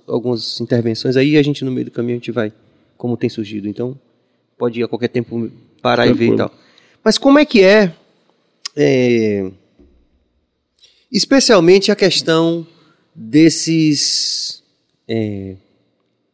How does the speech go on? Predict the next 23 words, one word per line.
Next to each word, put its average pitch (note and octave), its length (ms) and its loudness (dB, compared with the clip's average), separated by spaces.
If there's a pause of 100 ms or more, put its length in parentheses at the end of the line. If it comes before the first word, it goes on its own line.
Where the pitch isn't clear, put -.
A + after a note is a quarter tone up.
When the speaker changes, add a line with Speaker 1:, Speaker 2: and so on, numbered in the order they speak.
(840)
Speaker 1:
vamos C#3 180 0
dizer, B2+ 180 -4
corredores C#3 840 0
culturais, A#2 640 -2
como, A#2 200 -10
por - 140 -8
exemplo, B2+ 400 -2
a - 20 0
religi-, B2+ 520 -4
as B2 140 -2
religiões C3 380 0
de C3+ 80 -4
matriz C#3 380 0
africana. A2 600 -4 (800)
Porque, B2+ 300 -4
por C3+ 140 -2
exemplo, C3 260 2
a C3 40 4
gente B2+ 180 -4
sabe C3+ 220 0
que - 80 -20
tem C#3 280 -2
um, A2+ 480 -6